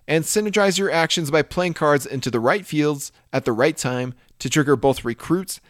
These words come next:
and impact abilities. Those abilities are probably where the game is most interesting. Each card essentially features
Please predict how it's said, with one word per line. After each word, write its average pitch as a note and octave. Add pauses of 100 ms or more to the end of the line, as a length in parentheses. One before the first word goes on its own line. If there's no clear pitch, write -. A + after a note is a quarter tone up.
(140)
and D#3+
impact C3+
abilities. A2 (760)
Those C3+
abilities F#3+
are F#3
probably G#3+
where F#3+
the F3+
game D3+
is C#3+
most B2+
interesting. A#2+ (460)
Each G3
card A3+
essentially G3+
features F3+